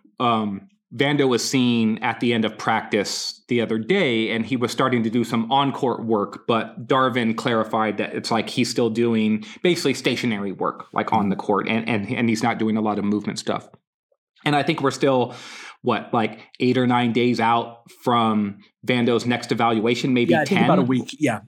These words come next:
Speaker 2: Yeah.
Speaker 1: Yes. So, so still T B D on, on when Vando will return. But Vando's that interesting swing player where we don't consider him a big defensively,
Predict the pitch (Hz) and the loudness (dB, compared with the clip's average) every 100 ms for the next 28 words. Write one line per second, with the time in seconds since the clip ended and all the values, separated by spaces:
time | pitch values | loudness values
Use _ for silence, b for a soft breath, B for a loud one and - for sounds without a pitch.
0 | _ 135 135 104 - - - - 151 120 | _ -2 -2 -2 -8 -14 -6 0 0 0
1 | - - _ _ _ _ _ _ - 170 | -4 -16 _ _ _ _ _ _ -4 0
2 | 143 123 B B B - - 214 180 - | 0 0 B B B -10 0 2 2 2
3 | 196 156 127 143 127 123 117 123 123 127 | 2 2 2 2 2 2 2 0 0 0
4 | 117 123 117 120 113 113 110 110 104 104 | 2 2 2 0 2 2 0 0 0 -2
5 | 104 120 113 165 123 101 B - 151 B | -6 -6 -2 0 0 -2 B 2 2 B
6 | B - 170 185 185 180 170 147 170 151 | B 0 2 4 4 4 2 2 0 2
7 | 170 - 156 139 - 143 165 190 190 226 | 2 4 2 2 0 2 4 4 2 2
8 | 240 269 254 B - 139 147 139 113 B | 4 4 0 B -6 0 4 4 0 B
9 | B _ - 127 170 196 185 151 - 156 | B _ -10 0 2 4 2 0 -2 -2
10 | 147 143 131 113 131 123 123 127 120 117 | 2 2 2 0 0 -2 0 0 0 -2
11 | 113 120 127 170 165 185 196 233 233 | -4 -2 0 0 0 0 0 -2 -4